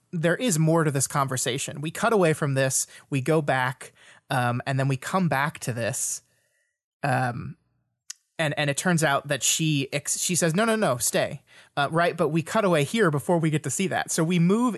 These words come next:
into this next section thinking about this, thinking about Tristan attempting to re-engage with his former teammates and being rebuffed. And so we have him asking for the, uh, the juggling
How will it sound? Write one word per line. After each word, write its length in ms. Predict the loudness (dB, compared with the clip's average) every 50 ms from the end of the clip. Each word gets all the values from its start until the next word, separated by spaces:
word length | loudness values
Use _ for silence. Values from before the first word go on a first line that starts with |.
| -2
into 340 | 0 0 0 0 0 -2 0
this 320 | 0 2 0 0 -2 -4 -6 -12 -20 -20 -20 _ _ _ _
next 520 | -4 0 0 0 0 0 -2 -4 -4 -2 -2
section 640 | -2 0 0 -2 -2 -4 -4 -4 -4 -4 -4 -6 -8 -10 _ _ _ _ _ _ _ _
thinking 480 | -20 -4 -2 -2 0 2 0 2 2 2
about 440 | 2 2 2 2 2 2 0 -2 _ _ _ _ _ _ _ _ -12
this, 840 | -10 -8 -6 0 0 0 0 0 -2 -4 -4 -4 -4 -6 -8 -10 _ _ -20 -20 -20 _ _
thinking 320 | -2 -2 -2 0 -2 -2
about 460 | 0 0 2 2 4 2 2 0 -4 _ _ _ _ _ _ _ _ _ _ _ _ _ _ _
Tristan 540 | _ 0 0 0 2 2 2 2 2 2 0 -2 _
attempting 480 | -6 -4 0 0 0 0 2 0 0 0
to 120 | 0 -2 -2
re-engage 540 | 0 2 2 2 2 2 2 2 2 2
with 80 | 0 -2
his 80 | -4 -2
former 260 | 0 0 2 2 0
teammates 500 | 0 0 -2 0 0 0 0 -2 -4 -4
and 140 | -2 -2 0
being 240 | 2 2 2 2 2
rebuffed. 520 | 0 0 2 2 0 0 0 -4 -12 -18 -20 -20 -20 -6 _
And 100 | -2 0
so 140 | 0 2 2
we 100 | 2 0
have 240 | 2 2 0 0 0
him 220 | 0 2 2 2
asking 500 | 2 2 0 -2 -4 -4 -4 -2 -2 -2
for 160 | 0 0 0
the, 320 | 2 2 2 4 2 2 0 -4 -14 -20 -20 _ _
uh, 280 | -2 0 0 0 0 -2
the 480 | -4 -4 -2 -2 0 0 -2 -2 -4 -8 _ _ _ _ _ -12 -8
juggling 600 | -2 2 2 2 2 2 0 2 2 0 -2 -4